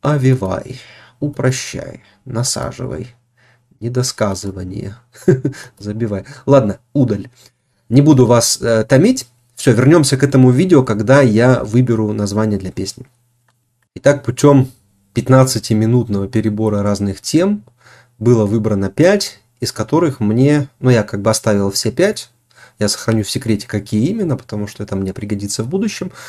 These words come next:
Но вот одну из них я выбрал. Здесь красным цветом я обозначил, называется она "Молитва".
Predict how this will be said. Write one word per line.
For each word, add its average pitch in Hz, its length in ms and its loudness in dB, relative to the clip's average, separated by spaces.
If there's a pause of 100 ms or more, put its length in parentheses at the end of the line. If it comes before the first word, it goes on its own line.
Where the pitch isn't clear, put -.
(220)
Но 160 80 4
вот 170 160 4
одну 147 200 4
из 127 100 2
них 143 180 0
я 117 100 0
выбрал. 98 380 -2 (140)
Здесь 107 260 -4
красным 104 420 -4
цветом 170 400 -2
я 101 140 2
обозначил, 117 580 -2
называется 107 680 -4
она 107 320 -2
"Молитва". 104 800 -4